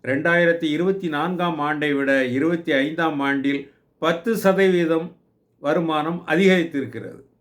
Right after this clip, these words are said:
இது எதனால்? இந்த பத்து சதவீதம் வருமானம்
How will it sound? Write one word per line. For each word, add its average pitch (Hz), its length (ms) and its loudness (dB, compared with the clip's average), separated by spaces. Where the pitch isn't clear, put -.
இது 170 220 0
எதனால்? 170 500 2
இந்த 160 220 -2
பத்து 147 360 -2
சதவீதம் 180 500 0
வருமானம் 175 580 -2